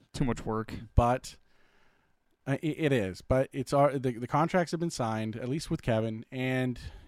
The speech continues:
Speaker 2: he does still have a lot of pull in this league.
Speaker 1: Yeah.
Speaker 2: Um,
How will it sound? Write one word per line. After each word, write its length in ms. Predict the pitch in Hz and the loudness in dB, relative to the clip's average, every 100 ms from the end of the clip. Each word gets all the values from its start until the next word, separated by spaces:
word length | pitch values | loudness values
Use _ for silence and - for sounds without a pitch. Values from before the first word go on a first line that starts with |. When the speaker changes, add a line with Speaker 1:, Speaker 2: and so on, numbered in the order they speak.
| - | -20
Speaker 2:
he 200 | - - | -8 -2
does 300 | 165 151 160 | 6 8 8
still 200 | - 160 | 6 0
have 120 | 147 131 | 0 2
a 40 | |
lot 140 | 123 | 2
of 60 | 113 | 2
pull 240 | - 101 | 2 2
in 80 | 98 | -2
this 160 | 95 - | -4 -6
league. 240 | 92 92 - _ _ | -6 -6 -10 _ _
Speaker 1:
Yeah. 140 | 370 381 - | -6 -6 -6
Speaker 2:
Um, 600 | - 202 - - - 92 | -2 0 0 -2 -4 -8